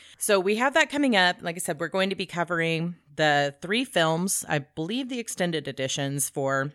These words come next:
Fellowship of the Ring, Two Towers, and Return of the King. And then week four is going to be, uh, the, our book club episode with The Hobbit. And we have fun guests coming on, and it's super awesome. I'm so excited.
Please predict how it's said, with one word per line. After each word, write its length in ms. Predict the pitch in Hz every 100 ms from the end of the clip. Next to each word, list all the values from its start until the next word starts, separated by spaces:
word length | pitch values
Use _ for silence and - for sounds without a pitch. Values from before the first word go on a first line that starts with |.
| -
Fellowship 380 | 170 170 - 170
of 60 |
the 60 | 147
Ring, 300 | 151 147 143
Two 180 | - 156
Towers, 440 | 151 135 135 139
and 160 | - 143
Return 300 | 143 147 135
of 60 | 135
the 80 |
King. 340 | - 143 135 135 - - - _
And 120 | 156 156
then 180 | 147
week 200 | 160 156
four 460 | - 277 233 180 170 -
is 160 | 147
going 280 | - 156 151
to 100 | 143
be, 480 | 135 139 135 135 147 127 -
uh, 220 | 175 143
the, 180 | 135 - _ 160
our 100 | 143
book 280 | 160 151
club 240 | - 139 135
episode 460 | 131 - 135 131 -
with 140 | 131
The 100 | 135
Hobbit. 420 | 143 127 151 - - - - _
And 140 | 165 170
we 100 | 160
have 180 | 139 -
fun 160 | 247
guests 260 | 254 240 -
coming 260 | 240 214
on, 300 | 202 202 202
and 120 | - 156
it's 140 | -
super 480 | - 151 160 151 147 _ _
awesome. 320 | 143 135 - -
I'm 120 | 143
so 160 | 151
excited. 440 | 135 135 123 135